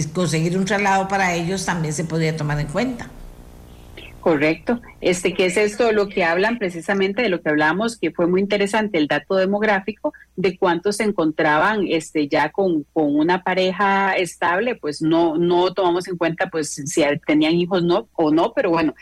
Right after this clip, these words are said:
Speaker 2: ya eso es un núcleo familiar. Entonces, a la hora de, de reubicar a ese, a ese colega, pues eso es algo que, que debemos de ser, eh, o las autoridades deben de ser más flexibles y no decir solamente,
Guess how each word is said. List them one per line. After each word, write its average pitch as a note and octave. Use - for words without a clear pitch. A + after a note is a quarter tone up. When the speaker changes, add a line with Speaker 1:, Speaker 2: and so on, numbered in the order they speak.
Speaker 2:
ya F3
eso G3
es -
un G3
núcleo A#3+
familiar. C#3
Entonces, F3
a G3
la D#3
hora E3+
de, F3+
de D3
reubicar F3
a D#3
ese, F3
a D#3
ese G3
colega, G3+
pues E3+
eso F3+
es G#3
algo G3+
que, D#3
que D#3+
debemos E3
de F#3+
ser, G3
eh, E3
o G3+
las G3
autoridades F3+
deben E3
de G3+
ser G3+
más G3
flexibles A#3
y G#3+
no E3
decir G3
solamente, F#3+